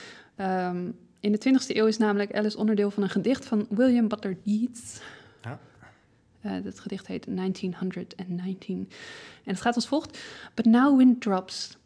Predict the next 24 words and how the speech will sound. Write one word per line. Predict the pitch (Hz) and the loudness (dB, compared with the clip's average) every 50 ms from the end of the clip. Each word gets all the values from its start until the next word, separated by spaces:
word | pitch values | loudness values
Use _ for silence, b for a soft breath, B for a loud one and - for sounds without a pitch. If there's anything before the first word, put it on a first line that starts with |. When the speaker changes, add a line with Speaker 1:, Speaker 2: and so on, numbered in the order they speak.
| _ _ _ _ _ _ - | _ _ _ _ _ _ -8
Speaker 1:
dust | - 190 - 202 190 - - | -4 -2 0 0 -2 -2 -6
settles | - - - 170 170 170 - - - - - 208 185 | -12 -8 -8 -8 -6 -8 -10 -10 -10 -8 -8 -6 -4
thereupon. | - 175 175 170 165 170 - 165 160 160 185 196 - _ _ _ _ _ _ _ _ _ _ _ _ _ - - 233 | -4 -2 -2 -2 -4 -6 -8 -8 -8 -8 -8 -10 -12 _ _ _ _ _ _ _ _ _ _ _ _ _ -12 -8 -4
There | - 202 208 214 214 - | -2 0 0 -2 -2 -2
lurches | 220 247 285 277 - - 247 - | -2 -2 -2 -2 -4 -10 -12 -12
past | - - 202 185 185 185 - - - - - | -8 -6 -4 -4 -4 -4 -6 -10 -14 -18 -18
his | - - 214 220 214 | -8 -4 -2 -2 -2
great | - - - 269 285 269 | -2 0 2 2 4 4
eyes | 247 214 214 220 214 - | 2 2 2 0 0 -2
without | 214 202 - 190 190 - - - - | -4 -2 -2 -2 -6 -6 -10 -10 -6
thought, | - 285 269 262 269 262 - - - _ _ _ _ _ _ _ _ _ _ _ _ | -4 -2 -2 -2 -4 -4 -8 -16 -18 _ _ _ _ _ _ _ _ _ _ _ _
under | - 254 262 269 247 | 2 4 6 6 4
the | 226 | 4
shadow | 220 - - - 196 190 185 190 - | 0 -2 -2 -2 -2 -2 -2 -4 -6
of | 196 - | -8 -10
stupid | - - - - 269 - 247 - | -10 -8 -6 -6 -4 -4 -6 -8
straw | - - - 214 202 190 190 | -8 -6 -4 -2 -2 -2 -4
pale | - - 196 185 180 | -6 -4 -4 -2 -2
locks, | 180 180 180 175 - - - - - - - - B B B B B B B B | -2 -2 -4 -6 -8 -12 -14 -14 -14 -14 -16 -20 B B B B B B B B
that | B - 196 - - | B -8 -8 -2 4
insolent | - 240 233 226 - - 202 196 190 190 190 - | 6 6 6 6 4 0 0 2 2 0 0 -4
fiend | - - - - 196 180 180 175 175 180 185 - - - b b b b b b | -8 -12 -6 -4 -4 -2 -2 -4 -4 -6 -6 -8 -12 -16 b b b b b b
Robert | - 190 190 180 180 180 - - | -2 -2 -2 -2 -4 -6 -8 -10
Artisan, | - 180 170 165 170 170 - - - 170 175 185 | -8 -6 -6 -6 -6 -8 -10 -10 -8 -8 -8 -10